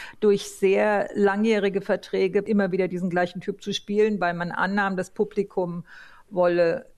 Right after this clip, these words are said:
genau das sehen. Also was einmal erfolgreich ist, muss immer erfolgreich sein.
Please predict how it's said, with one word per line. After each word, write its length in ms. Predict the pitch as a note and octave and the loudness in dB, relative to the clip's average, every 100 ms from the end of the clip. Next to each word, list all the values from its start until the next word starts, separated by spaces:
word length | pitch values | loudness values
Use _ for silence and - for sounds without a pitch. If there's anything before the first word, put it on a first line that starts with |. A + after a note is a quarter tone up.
| - | -2
genau 380 | G3+ F#3 A3 G#3+ | 0 2 2 2
das 440 | F#3+ F3 - - | 0 -2 -4 -2
sehen. 600 | G3+ A#3 F#3 - - F#3+ - - | 0 2 0 -4 -10 -16 -18 -8
Also 200 | G3 F3+ | -4 -2
was 140 | F3 - | -2 0
einmal 360 | G3 G3+ G3 | 0 0 0
erfolgreich 720 | F#3 - F#3+ G3 - A#3 G3 | -2 0 0 0 0 0 2
ist, 180 | A3 G3 | 0 0
muss 220 | G3 F3+ | -4 -4
immer 260 | - A3 A#3+ | -2 0 2
erfolgreich 840 | E3+ D#3+ G3 E3 E3 - - - | 0 -4 -2 -4 -4 -6 -6 -6
sein. 440 | - E3 - F#3+ | -4 -4 -4 -8